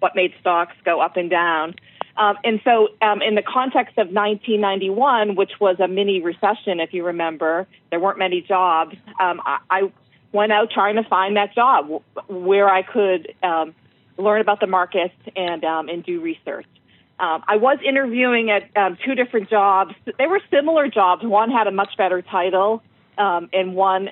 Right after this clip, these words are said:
the one at Wellington, was an administrative assistant. And you have to imagine back in nineteen ninety-one, Wellington, um, was under three hundred employees. We're twenty-seven hundred now. So it was much, a much smaller organization, very flat.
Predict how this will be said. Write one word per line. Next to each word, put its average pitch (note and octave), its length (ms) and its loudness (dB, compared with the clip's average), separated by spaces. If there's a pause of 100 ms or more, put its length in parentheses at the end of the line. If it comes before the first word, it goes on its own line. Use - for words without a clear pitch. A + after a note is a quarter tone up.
the F#3 80 0
one F#3 160 -2
at - 80 -4
Wellington, B3 560 -2
was F#3 220 -2
an F#3 80 -8
administrative F#3+ 560 -6
assistant. G3+ 400 -6
And F#3 120 -8
you A3+ 80 -2
have G3+ 120 -6
to A3 100 -2
imagine F#3+ 400 -2
back F#3 300 -2
in F3 120 -8 (440)
nineteen F#3+ 360 -6
ninety-one, F3 480 -4
Wellington, F3 680 -2 (240)
um, D#3+ 380 -6
was F3 200 -6
under G3 220 0
three G#3 220 2
hundred G#3 340 2
employees. F#3+ 720 2
We're F3+ 100 -2
twenty-seven G3 500 -2
hundred F#3+ 320 -2
now. F3 360 0
So A3+ 60 0
it - 20 2
was B3 160 0
much, A#3 280 0
a - 160 -8
much A#3 240 0 (160)
smaller F#3+ 600 2 (400)
organization, F#3 960 -2 (200)
very G3+ 380 2
flat. E3+ 480 0